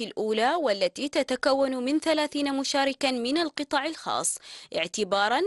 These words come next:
من السابع عشر من مارس الجاري وحتى الحادي عشر من إبريل المقبل. وتم تصميم عملية الاختيار لتكون شفافة وعادلة، وتمر بمراحل عدة، منها الفرز الأولي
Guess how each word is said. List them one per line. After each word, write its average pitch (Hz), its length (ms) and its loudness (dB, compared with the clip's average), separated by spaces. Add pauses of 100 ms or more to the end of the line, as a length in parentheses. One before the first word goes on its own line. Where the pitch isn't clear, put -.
من 330 140 4
السابع 302 500 0
عشر 269 480 -2
من 254 220 -2
مارس 240 340 0
الجاري 180 500 0 (360)
وحتى - 500 -2
الحادي 311 460 0
عشر 285 400 -2
من 277 200 -2
إبريل 269 360 2
المقبل. 185 640 0 (360)
وتم 359 480 2
تصميم 311 500 2
عملية 294 560 0
الاختيار 277 720 0 (140)
لتكون 311 480 2
شفافة 277 840 0
وعادلة، 180 800 0 (300)
وتمر 269 580 0
بمراحل 269 640 2
عدة، 262 480 0
منها 254 420 -2
الفرز 262 380 0
الأولي 247 680 2